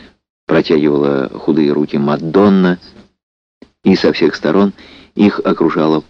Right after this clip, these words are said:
плоть, мясистые ляжки, мощные бедра и огромные груди фламандских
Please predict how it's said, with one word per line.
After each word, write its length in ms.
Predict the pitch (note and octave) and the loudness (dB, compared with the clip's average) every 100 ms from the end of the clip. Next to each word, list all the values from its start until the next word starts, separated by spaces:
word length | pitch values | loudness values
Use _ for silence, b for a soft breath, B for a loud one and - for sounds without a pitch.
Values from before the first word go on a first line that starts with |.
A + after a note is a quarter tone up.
| - | -6
плоть, 680 | D2+ D2 C#2 C2+ - - - _ _ _ - - | 0 0 0 -4 -16 -20 -20 _ _ _ -20 -6
мясистые 520 | E2+ - D#2 - D2+ | -4 -2 -2 0 0
ляжки, 580 | C#2 D#2 E2+ - - - _ _ _ _ _ | 0 0 -2 -8 -8 -8 _ _ _ _ _
мощные 440 | D#2 D2 - D2+ C2 | -4 -4 -4 -6 -2
бедра 460 | F2+ F#2 E2 E2 - _ _ _ _ _ | 2 2 2 -2 -6 _ _ _ _ _
и 40 | D#2+ | -2
огромные 520 | D2+ E2+ D#2+ D#2+ D#2 | 0 2 2 2 0
груди 520 | - D#2+ F#2+ F2+ F2 | 2 2 2 4 2
фламандских 960 | - C#2 C2 C2+ C#2 C2 - - - | 0 -2 -2 -4 -8 -10 -8 -10 -10